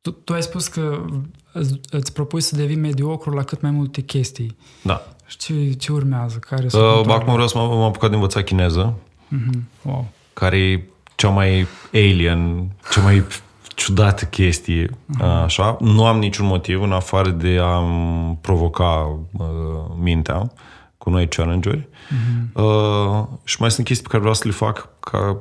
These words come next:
Speaker 2: cumva să demonstrez că se pot face. Vreau, de exemplu, nu știu, chestii de genul să devin coautor la o lucrare științifică pe fizic nuclear, deși e un domeniu în care habar nu am.
Speaker 1: Mhm.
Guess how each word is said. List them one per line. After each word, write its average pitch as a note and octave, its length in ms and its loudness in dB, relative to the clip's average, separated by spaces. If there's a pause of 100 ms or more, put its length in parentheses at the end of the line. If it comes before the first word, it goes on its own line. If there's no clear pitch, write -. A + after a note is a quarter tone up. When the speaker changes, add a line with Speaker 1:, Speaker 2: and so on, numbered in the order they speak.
(140)
Speaker 2:
cumva G2 300 0
să F#2+ 120 -2
demonstrez F#2 360 0
că - 80 -10
se - 100 -10
pot F2+ 160 -2
face. E2+ 260 -2
Vreau, E2+ 140 0
de E2 80 0
exemplu, E2 480 -2 (140)
nu E2+ 120 -2
știu, - 240 -10 (120)
chestii E2+ 320 -4
de E2+ 60 0
genul F2+ 180 0
să E2 80 -4
devin F2 400 0
coautor F2 520 -2
la E2+ 80 0
o E2+ 80 0
lucrare F2 260 -2
științifică - 580 -4
pe - 60 -14
fizic D#2 300 -2
nuclear, E2 400 -2
deși D#2 200 -6
e F2 120 -2
un E2+ 60 0
domeniu F2 220 0
în E2+ 60 0 (120)
care E2+ 160 -2 (340)
habar F#2 520 0
nu F2+ 180 2
am. D#2 220 -2 (100)
Speaker 1:
Mhm. B2 360 -2